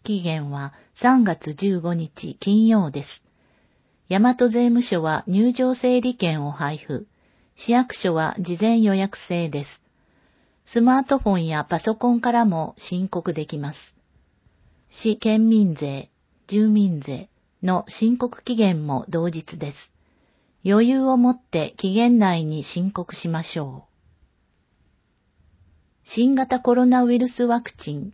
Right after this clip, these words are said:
特例臨時接種はお早めに。問い合わせ、健康推進課。電話、二三五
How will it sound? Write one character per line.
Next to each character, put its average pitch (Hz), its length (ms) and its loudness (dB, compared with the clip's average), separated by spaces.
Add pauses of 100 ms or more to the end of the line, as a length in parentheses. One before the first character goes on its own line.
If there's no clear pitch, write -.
(100)
特 214 260 -2
例 240 240 2
臨 226 260 4
時 220 140 -6
接 226 160 0 (140)
種 160 100 -4
は 139 220 -4
お - 20 -8
早 180 320 -2
め 165 160 -2
に。 156 240 -8 (1120)
問 214 200 2
い 214 60 4
合 208 80 4
わ 190 160 0 (100)
せ、 160 240 -4 (360)
健 233 220 4
康 226 340 0
推 208 200 2
進 180 300 -6
課。 - 300 -8 (680)
電 175 320 0
話、 156 280 -4 (240)
二 226 260 4
三 214 420 0
五 139 260 -4